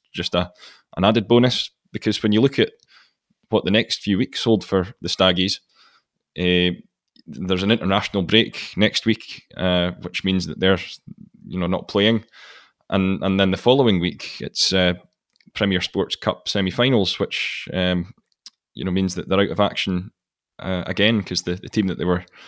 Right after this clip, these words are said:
scheduled to face is, um, lining up at Hampden. So, you know, very little football to be <laughs> played as it transpires in November for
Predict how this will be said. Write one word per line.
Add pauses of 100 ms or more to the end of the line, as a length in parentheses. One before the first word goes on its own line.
(220)
scheduled
to
face
is, (100)
um, (160)
lining
up
at
Hampden.
So, (840)
you
know,
very
little
football
to
be
<laughs>
played
as
it (280)
transpires
in
November
for